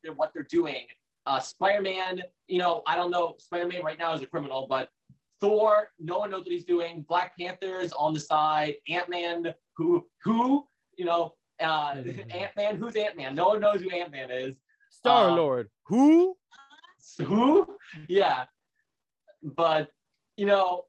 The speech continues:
Speaker 1: I'd be kinda interesting if
Speaker 2: All right.
Speaker 1: they did something like that. I don't
Speaker 2: Here's what they can do.
Speaker 1: They, they have, yeah.
Speaker 2: Here's what they can do. The first movie, uh,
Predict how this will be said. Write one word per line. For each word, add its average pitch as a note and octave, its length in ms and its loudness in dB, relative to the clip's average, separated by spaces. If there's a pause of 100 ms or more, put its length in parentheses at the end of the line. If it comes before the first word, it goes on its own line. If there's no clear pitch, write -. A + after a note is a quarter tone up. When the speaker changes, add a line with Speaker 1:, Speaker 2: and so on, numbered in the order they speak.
(720)
Speaker 1:
I'd G#3+ 140 -6
be C#4 100 -8
kinda D4 200 -8
interesting D#4+ 300 -16
if F3+ 40 -8
Speaker 2:
All F#3 60 -4
right. E3 140 -2
Speaker 1:
they G3 60 -8
did G#3+ 80 -12
something E3+ 180 -14
like B2+ 200 -18
that. A2+ 320 -6
I A3 40 -10
don't D4+ 160 -4
Speaker 2:
Here's B3+ 180 2
what D#4 100 -6
they D4+ 120 -4
can C4 200 -4
do. A#3 220 2
Speaker 1:
They, - 160 0 (100)
they G#3+ 140 0
have, A3 180 -2 (600)
yeah. - 220 0 (680)
Speaker 2:
Here's A#3+ 200 -4
what C#4 100 -2
they C#4+ 100 -2
can C4+ 160 -8
do. B3 120 -6
The F3+ 220 -6
first A#3 300 -4
movie, G3+ 600 -4 (1400)
uh, F3 160 -2